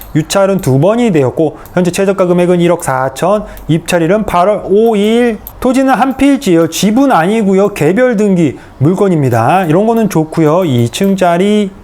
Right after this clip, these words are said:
임차인이 총 세 명이 있거든요. 요렇게는 가족인 것 같아요. 임차권 등기를 했고, 보증금은 일억 천오백만 원.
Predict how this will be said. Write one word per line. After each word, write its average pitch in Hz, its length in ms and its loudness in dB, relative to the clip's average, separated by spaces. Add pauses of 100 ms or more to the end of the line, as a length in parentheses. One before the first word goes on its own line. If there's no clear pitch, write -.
(120)
임차인이 247 920 0
총 247 240 -2
세 254 200 -2
명이 262 240 2
있거든요. 196 380 0
요렇게는 226 720 0 (220)
가족인 226 420 0
것 190 120 2
같아요. 127 460 0
임차권 175 640 -2 (320)
등기를 214 480 2
했고, 175 280 -2
보증금은 131 600 0
일억 208 280 0
천오백만 175 840 0
원. 220 260 0